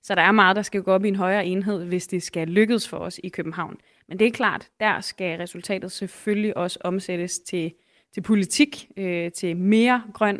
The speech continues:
omstilling, flere billige boliger og en velfærd, som vi kan være bekendt.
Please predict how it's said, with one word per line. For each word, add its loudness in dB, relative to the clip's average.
omstilling, 0
flere 0
billige 0
boliger 0
og -2
en -2
velfærd, -2
som -6
vi -6
kan -10
være -6
bekendt. -12